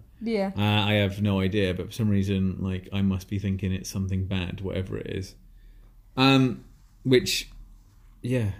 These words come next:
Speaker 2: uh, made me think about something that I wanted to, well, maybe we could talk about. 'Cause obviously, um, I was talking to my mum on the phone, uh, at some point this week, and she was talking about, um,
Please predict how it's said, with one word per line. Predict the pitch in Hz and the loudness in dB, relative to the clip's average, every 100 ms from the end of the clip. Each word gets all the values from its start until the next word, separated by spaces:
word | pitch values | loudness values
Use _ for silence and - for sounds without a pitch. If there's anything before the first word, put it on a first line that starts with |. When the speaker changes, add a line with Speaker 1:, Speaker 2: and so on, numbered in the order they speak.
| - | -6
Speaker 2:
uh, | 110 110 107 | -2 0 2
made | 101 110 104 | 2 0 0
me | |
think | 107 110 98 | 0 -2 -2
about | 98 95 90 | -2 -2 -4
something | - 101 98 95 92 | -4 -2 0 0 0
that | 95 87 - - _ | -2 -4 -10 -20 _
I | 104 | -4
wanted | 101 101 95 98 92 - | 0 0 0 -2 -8 -8
to, | 98 92 - - - | -6 -6 -6 -10 -4
well, | 131 127 | -2 0
maybe | 175 143 101 - - - - - 113 | 0 2 0 -2 -12 -14 -14 -10 -6
we | 113 104 98 - - - - | -4 -4 -6 -16 -18 -20 -8
could | 127 107 | -8 -4
talk | 104 95 | -6 -6
about. | 95 92 | -8 -10
'Cause | - | -2
obviously, | 165 160 165 127 | 0 4 6 6
um, | 127 117 113 104 | 4 4 2 -2
I | 110 | -2
was | 110 | -2
talking | - 117 | -2 -2
to | 101 | 0
my | 98 | 2
mum | 98 90 | 2 0
on | 90 | -2
the | |
phone, | 95 92 92 92 92 - - | -4 -6 -4 -4 -6 -12 -16
uh, | - - | -14 -10
at | |
some | 95 95 | -8 -6
point | 90 | -6
this | 87 - | -8 -4
week, | 92 - - - - - - - - | -6 -6 -12 -20 -20 -20 -20 -14 -2
and | 101 | 0
she | - 107 | 2 2
was | 101 | 2
talking | 101 101 104 | 0 -2 0
about, | 90 98 95 92 - | 0 0 -2 -4 -6
um, | 95 95 92 90 87 85 | -4 -2 -2 -2 -2 -4